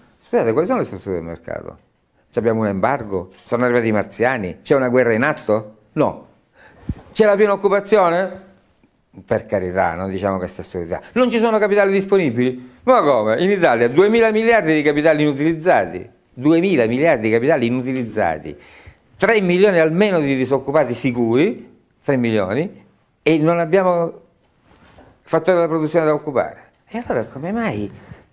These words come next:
quando aumenta la domanda l'offerta non aumenta altrettanto? C'è un perché? Sembrerebbe di no.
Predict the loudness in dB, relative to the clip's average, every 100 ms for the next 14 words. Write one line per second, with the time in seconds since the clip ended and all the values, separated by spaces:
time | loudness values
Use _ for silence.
0 | _ -8 -4 -2 -2 0 0 0 -2 -4
1 | -4 -6 -4 -4 -4 -4 -4 -4 -4 -6
2 | -8 -10 -6 -6 -6 -12 -18 -20 _ _
3 | _ _ _ _ -4 -2 -2 -4 -4 -6
4 | -8 _ _ _ _ _ _ _ -10 -8
5 | -6 -6 -4 -2 0 -2 -4